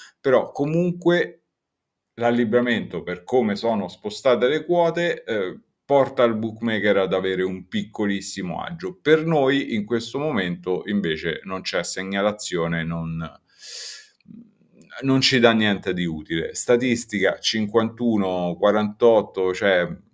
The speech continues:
è, è, ti dice, cioè, è come se alzasse le mani, dice: "Fai tu, non lo so, tanto io ci guadagno lo stesso". Quindi da questo punto di vista è molto complicato.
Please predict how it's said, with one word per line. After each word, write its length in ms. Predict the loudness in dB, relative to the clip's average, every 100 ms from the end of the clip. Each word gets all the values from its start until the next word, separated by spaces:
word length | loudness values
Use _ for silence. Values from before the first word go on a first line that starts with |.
| _
è, 120 | -2
è, 540 | 0 0 0 0 -4 -8 -8
ti 120 | -4
dice, 680 | 0 0 4 4 2 -2 _ _ _ _ _ _ _ _
cioè, 180 | 2
è 280 | 2 2 -2
come 220 | -2 -4
se 100 | 0
alzasse 500 | 0 0 -2 -4 -4
le 100 | -4
mani, 380 | -2 0 -2 -4
dice: 300 | -6 -6 -6
"Fai 220 | -2 2 2
tu, 320 | 0 -4 -10 _
non 140 | -4
lo 60 | -2
so, 320 | 2 0 0
tanto 320 | -2 -2 0 0
io 180 | 0
ci 100 | 0
guadagno 460 | 2 4 4 2 -4
lo 80 | -6
stesso". 580 | -6 -10 -10 -14 -18 _
Quindi 400 | -8 -4 -4 -6 -10 -18 -18 -16 0
da 140 | 2
questo 280 | 2 2 0
punto 280 | 0 2 4
di 60 |
vista 260 | 2 2 0
è 40 |
molto 380 | 2 0 0 -2
complicato. 680 | -4 -4 -8 -10 -10 -12 _